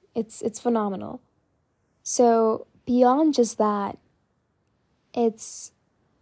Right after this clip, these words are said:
articulate when it comes to talking about how life operates.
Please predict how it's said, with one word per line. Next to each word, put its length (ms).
articulate 760
when 100
it 100
comes 360
to 500
talking 440
about 300
how 180
life 400
operates. 840